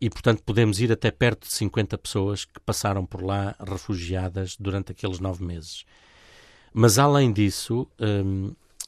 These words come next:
eu descobri também alguns documentos e um testemunho de uma pessoa que falou com ele muito pouco tempo antes dele morrer. Ele morreu em oitenta e um, hum, e a quem ele contava,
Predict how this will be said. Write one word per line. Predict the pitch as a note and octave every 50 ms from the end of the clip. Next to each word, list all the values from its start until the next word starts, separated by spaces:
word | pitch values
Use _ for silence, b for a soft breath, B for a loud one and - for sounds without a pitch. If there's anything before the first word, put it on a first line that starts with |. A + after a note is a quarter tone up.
| _ _ -
eu | A2+ A2 G#2+ G#2+ G#2 G2+ G2+ G2 G2 G2 - -
descobri | F2+ - - - - G2 G2+ A#2 A2+ -
também | - A2+ G#2 F#2+ G2+ G2 F#2+ F#2 F2+ F2+ F2 F2+
alguns | F2+ F#2 F#2+ F2+ G#2 G#2+ G2+ G2 E2+ D#2+
documentos | - - - G2 G2 F#2 F2 F2 - - G2+ F2 F2+
e | G2+
um | A2+ A#2
testemunho | A2 - - - - G2+ G2 F#2+ F#2 F2+ F2 F2 E2+ - b b b b b b b b b
de | G2+ G2
uma | G2 G#2 G2+
pessoa | - - A#2+ A2 G#2+
que | - -
falou | - G#2 G2+ A#2+ A#2
com | - A#2 G#2+ G#2
ele | G#2 G2+ F#2+ F#2+
muito | F#2 G2 A2+ A2+ - _
pouco | - A2+ G2 -
tempo | - A2 G2 F2+ - -
antes | F#2+ F#2 E2+ - -
dele | F2 F2+ F2 E2+ D#2+
morrer. | E2 E2+ E2+ F2 A#2 C#3+ D3+ C#3
Ele | A2+ F#2+ F#2
morreu | F2+ F2 E2+ F2+ F#2 E2+ E2+ E2+
em | F2 E2+
oitenta | F2 E2+ - G2+ E2+ - F#2
e | F2+ E2+
um, | F#2 G#2+ C3 C#3+ _ b b b b b b b b b b b b b b b -
hum, | A2+ A2+ A2+ A2 A2 A2 A2 A2 A#2 - _ _ _ _ _ - - _ _ _ _ _ _
e | - C3 C3 C3+ C#3 C#3+ D3 D#3+ - _ -
a | A#2 A#2+
quem | - _ - C3 B2 A#2+ A#2+
ele | A#2 A2+ A2
contava, | - - A#2 G#2+ - - A2 G#2+ A2 A2 G2+ G#2+ A2+ A#2+ B2 C3+ C3+